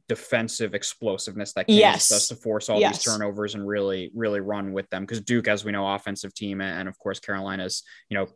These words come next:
Speaker 1: basically their, their whole path. Baylor's a defensive team, but it was a
Speaker 2: I was
Speaker 1: damaged
Speaker 2: just gonna
Speaker 1: Baylor
Speaker 2: say,
Speaker 1: team.
Speaker 2: yeah.
Speaker 1: Um, so that, it, it's a really exciting matchup. Of course, it's the Blue Bloods. It, I, I'm, I'm pumped for it, but no, I need Villanova to hold on to that record. So firmly in, uh, <laughs> in Kansas's corner here,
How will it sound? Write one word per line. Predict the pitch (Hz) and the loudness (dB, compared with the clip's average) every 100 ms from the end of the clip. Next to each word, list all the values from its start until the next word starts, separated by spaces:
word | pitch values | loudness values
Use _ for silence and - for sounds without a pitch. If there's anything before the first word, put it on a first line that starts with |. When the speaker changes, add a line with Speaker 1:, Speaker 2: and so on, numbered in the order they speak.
| _ | _
Speaker 1:
basically | 110 104 120 107 | -2 0 0 2
their, | 107 107 | 2 2
their | 117 | 2
whole | 113 110 | 2 2
path. | - 113 107 | 2 0 2
Baylor's | - 151 143 117 | 4 8 8 6
a | 110 | 0
defensive | 107 107 104 - | -2 -4 -6 -6
team, | 107 | -6
but | 101 | -4
it | 101 | -4
was | 98 98 | -4 -6
a | 95 - | -6 -2
Speaker 2:
I | 92 | 4
was | 240 | 4
Speaker 1:
damaged | 226 | 4
Speaker 2:
just | 220 202 | 2 2
gonna | 196 | 0
Speaker 1:
Baylor | 185 196 | 0 -2
Speaker 2:
say, | 190 160 | 0 -2
Speaker 1:
team. | 95 - - | -4 -8 0
Speaker 2:
yeah. | 185 104 92 | 2 2 -2
Speaker 1:
Um, | 92 - - - | -6 -10 -18 -16
so | - 117 104 | -4 2 4
that, | 123 - - | 4 2 6
it, | 190 214 | 8 8
it's | 185 165 | 8 8
a | |
really | 151 196 151 | 10 10 10
exciting | - 151 135 | 8 4 6
matchup. | 123 143 - - | 6 4 2 0
Of | 113 | 2
course, | 123 117 | 2 2
it's | - | 0
the | 95 | -4
Blue | 113 113 | 0 2
Bloods. | 113 117 110 | 6 6 4
It, | 104 - - | 2 -2 -4
I, | 92 | -6
I'm, | - 101 - - | -4 -6 -8 -8
I'm | - 107 | -4 -4
pumped | 104 104 101 - | -2 -4 -6 -4
for | 101 92 | -2 0
it, | 92 | -2
but | - 90 - - - - | -2 -4 -6 -18 -20 -12
no, | 98 | -6
I | 90 101 | -2 0
need | 101 95 | 0 -2
Villanova | 95 92 90 90 | -4 -4 -2 -4
to | |
hold | 98 95 | -2 -2
on | 90 90 | -2 -4
to | 101 | -4
that | 85 | -4
record. | 85 90 87 87 | -4 -6 -8 -6
So | 92 | -6
firmly | 90 - 110 101 101 101 | -6 -2 0 0 0 2
in, | 98 98 | 2 0
uh, | 95 - | -2 2
<laughs> | |
in | 175 196 | 4 6
Kansas's | 160 180 156 147 143 143 127 | 6 4 4 4 4 4 2
corner | - 131 127 | 4 6 6
here, | 117 120 104 | 6 4 4